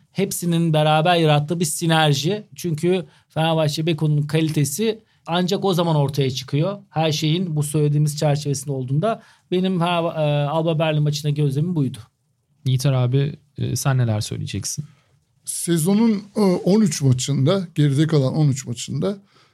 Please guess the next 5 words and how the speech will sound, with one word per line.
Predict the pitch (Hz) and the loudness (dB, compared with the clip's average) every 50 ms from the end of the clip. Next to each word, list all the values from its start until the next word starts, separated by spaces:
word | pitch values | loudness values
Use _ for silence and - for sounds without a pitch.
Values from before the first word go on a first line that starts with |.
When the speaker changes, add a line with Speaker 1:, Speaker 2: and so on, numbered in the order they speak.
| _ _ | _ _
Speaker 3:
Fenerbahçe | _ - 165 165 156 151 156 147 143 147 135 131 - 156 143 | _ -2 0 0 2 0 0 0 0 0 0 0 0 0 2
Beko'nun | 156 160 160 151 147 151 185 185 147 | 2 0 0 2 2 2 2 2 2
beş | 139 160 165 151 - - - - - _ _ | 2 2 2 2 0 -2 -6 -8 -12 _ _
galibiyeti | - 113 110 110 104 107 110 104 95 - - - - | -6 -4 -4 -4 -4 -2 -2 -4 -4 -6 -8 -6 -2
var. | 156 190 190 156 - | -2 -2 -2 -4 -12